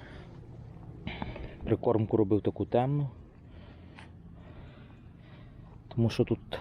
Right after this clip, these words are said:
дно якби не є темне, але все одно краще нехай буде прикормка темна, щоб рибку не пугати.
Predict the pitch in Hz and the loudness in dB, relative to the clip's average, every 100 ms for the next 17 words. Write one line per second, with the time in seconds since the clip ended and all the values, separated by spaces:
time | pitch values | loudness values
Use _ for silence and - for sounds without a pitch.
0 | - - - - 101 117 117 - - - | -8 -12 -6 2 8 8 8 4 -14 -16
1 | - - - - - - - - - - | -16 -16 -16 -16 -16 -18 -18 -16 -16 4
2 | 110 95 113 113 135 - 110 98 95 95 | 4 6 6 8 6 6 6 6 4 4
3 | 98 98 - 107 104 113 117 - - - | 2 0 2 4 6 6 4 2 -14 -16
4 | - - - 104 98 113 104 107 101 104 | -16 -16 0 0 2 0 2 4 6 6
5 | 101 104 - 101 104 101 135 131 107 - | 4 4 4 4 2 4 4 4 0 -4
6 | - - - - - - - - 113 - | -16 -14 -16 -14 -14 -14 -12 0 0 0
7 | - - - - 107 101 - 101 101 - | -10 -12 -14 0 4 4 6 4 6 6
8 | 95 92 - | 6 4 2